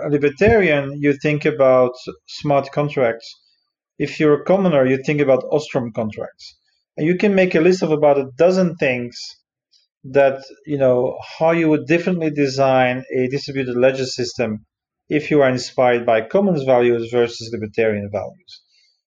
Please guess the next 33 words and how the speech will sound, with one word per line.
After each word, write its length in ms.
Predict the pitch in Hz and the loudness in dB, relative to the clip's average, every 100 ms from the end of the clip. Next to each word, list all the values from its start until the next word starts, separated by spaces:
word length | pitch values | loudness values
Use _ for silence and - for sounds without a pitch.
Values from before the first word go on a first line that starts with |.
| - | -2
So 100 | 135 | -2
I 60 | |
think 220 | 127 196 | 0 0
it's 180 | 180 143 | 0 0
very 160 | 165 180 | 2 2
important 520 | 151 160 160 147 143 _ | 0 0 2 0 -4 _
for 100 | 143 | -8
people 320 | 131 156 151 | -2 -2 0
to 120 | 143 143 | 0 0
understand 520 | 123 123 170 160 147 | 0 -2 0 2 2
that 180 | 131 - _ _ _ _ _ _ | 2 0 _ _ _ _ _ _
technology 960 | 160 147 143 156 185 160 156 151 151 151 | -4 0 0 2 2 0 0 2 0 -2
is 260 | - 156 143 | -2 -2 0
not 220 | 170 190 | -2 0
just 400 | 160 135 - - | -2 -4 -8 -16
neutral. 600 | 160 139 147 147 135 110 - _ _ _ _ _ _ _ _ _ - | -10 -2 0 0 -6 -6 -12 _ _ _ _ _ _ _ _ _ -6
It's, 520 | 147 135 - - - | -4 -4 -6 -14 -12
you 100 | - | -4
know, 140 | 151 | 0
it's 240 | 143 135 - | 0 -2 -4
an 120 | 151 | 0
active 340 | 170 170 175 - | 0 -2 -6 -2
terrain 520 | 165 147 139 139 135 | 0 2 4 2 -2
of 200 | 139 139 - | -4 -4 -6
struggle 720 | - - 156 147 127 117 123 | -18 -4 0 2 2 2 2
or 480 | 135 123 120 117 113 - _ _ _ _ _ _ - | 0 0 2 2 -2 -6 _ _ _ _ _ _ -6
construction, 640 | 135 127 - 156 - 127 | -4 -2 0 0 -2 -6
if 160 | 110 123 | -6 -4
you 60 | |
like 200 | 113 107 | 0 0
that 200 | 110 104 | 0 -2
better. 240 | 107 104 104 | -2 -2 -2
But 180 | 110 | -4